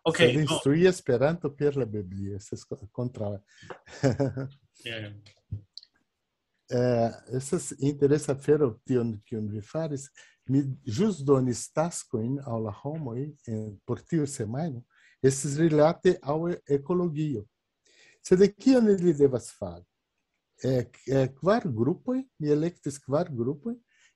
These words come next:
Speaker 2: Ĉiu el ili, unu devas paroli, kiel mi vivas kun ekologio,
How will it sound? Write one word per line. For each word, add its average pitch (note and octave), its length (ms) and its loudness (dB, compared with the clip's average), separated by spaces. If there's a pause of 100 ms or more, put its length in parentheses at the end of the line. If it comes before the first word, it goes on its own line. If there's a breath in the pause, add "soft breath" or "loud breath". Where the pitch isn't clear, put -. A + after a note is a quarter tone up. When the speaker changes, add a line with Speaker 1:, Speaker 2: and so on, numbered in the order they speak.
(100)
Speaker 2:
Ĉiu B3+ 240 4
el F#3+ 200 6
ili, A3 240 2 (120)
unu A#3+ 380 -2
devas F3+ 380 0
paroli, G3+ 760 -2
kiel G#3 280 0
mi F#3 140 0
vivas E3+ 460 -4
kun D3+ 240 -4
ekologio, C#3 840 -4